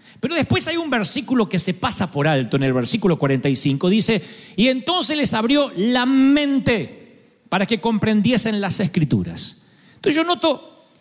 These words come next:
que no es, que es arbitrario el, el, el, la forma en que se van abriendo las distintas cosas. Primero, Dios les abre los ojos, reconocen que es Jesús. Después les abre las Escrituras,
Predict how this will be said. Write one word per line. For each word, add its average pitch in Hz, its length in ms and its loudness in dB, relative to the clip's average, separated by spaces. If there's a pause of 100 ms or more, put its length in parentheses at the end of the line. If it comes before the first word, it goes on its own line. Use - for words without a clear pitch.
(300)
que 254 120 0
no 330 120 -4
es, - 200 -2 (440)
que 311 80 -2
es - 100 0
arbitrario 226 800 -2
el, 151 300 -2
el, 170 200 -2
el, 165 280 -2 (220)
la 175 120 0
forma 214 460 2
en 175 80 0
que 185 100 0
se 180 140 0
van 208 160 0
abriendo 170 580 0 (440)
las 151 140 0
distintas 170 440 2
cosas. - 760 -4
Primero, 403 500 -2
Dios 214 200 2
les 214 200 0
abre 214 280 0
los 185 280 2
ojos, 233 360 -2 (720)
reconocen 180 540 0
que 175 60 -2
es 143 80 -2
Jesús. 120 420 -6 (320)
Después 370 400 -2
les 285 160 0
abre 339 180 -6
las 269 200 -2
Escrituras, 202 720 0